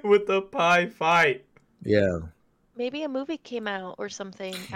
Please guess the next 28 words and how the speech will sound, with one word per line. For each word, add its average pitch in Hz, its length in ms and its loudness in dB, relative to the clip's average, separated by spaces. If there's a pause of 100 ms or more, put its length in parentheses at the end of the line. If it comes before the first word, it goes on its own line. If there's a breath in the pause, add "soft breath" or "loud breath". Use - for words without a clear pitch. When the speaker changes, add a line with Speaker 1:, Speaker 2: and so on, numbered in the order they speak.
(100)
Speaker 2:
You 143 100 10
know, 214 60 12
Speaker 3:
afterwards. 285 160 4
Speaker 2:
maybe 320 160 8
it - 80 6
did. 139 260 4
<laughs> - 40 -4
I 185 460 10
was 202 180 8
so 185 260 10
hurt 170 220 8
that 127 80 8
I 131 80 8
just, 131 180 2
I 135 80 6
Speaker 1:
<laughs> - 0 -
Speaker 2:
never 127 320 6
looked 110 220 4
back. 98 340 2 (2250 soft breath)
I 117 140 4
blocked 113 420 8
him 104 100 2
from 107 280 -2
all, 101 280 2
from 107 240 -4
all 101 160 2
social 107 360 -4
media, 95 360 -2